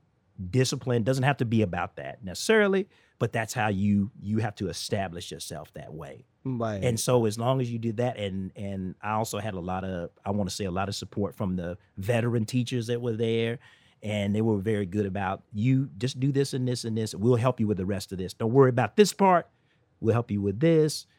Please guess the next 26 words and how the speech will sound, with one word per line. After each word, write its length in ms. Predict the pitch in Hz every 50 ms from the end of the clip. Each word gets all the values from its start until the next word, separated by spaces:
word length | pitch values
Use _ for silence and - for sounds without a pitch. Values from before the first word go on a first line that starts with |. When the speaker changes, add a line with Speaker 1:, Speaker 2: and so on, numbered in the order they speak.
| _ _ _ _ _ _ -
Speaker 1:
And 140 | 110 104
I 40 | 107
really 240 | 104 107 120 110 107
thought 260 | - - 110 107 -
that 180 | 107 101 - -
was, 320 | 92 90 87 82 - - - -
that 160 | 104 110 104
was 120 | 80 90 90
great 320 | 90 101 104 98 - -
for 80 | - 92
the 80 | 82
most 260 | 76 78 78 - - -
part. 260 | - 69 67 - - -
That's 160 | 107 101 -
prob-, 180 | - 123 -
that's 140 | 101 104 -
probably 220 | - 113 110 104 95
why 60 | 101 92
I'm, 160 | 90 92 87 87
why 160 | 101 98 95
I'm, 200 | 98 98 90 85 - _ _
I'm 140 | - 85 -
still 200 | - - - 131
teaching 300 | - - 110 143 - -
to 100 | - - -
that, 160 | - -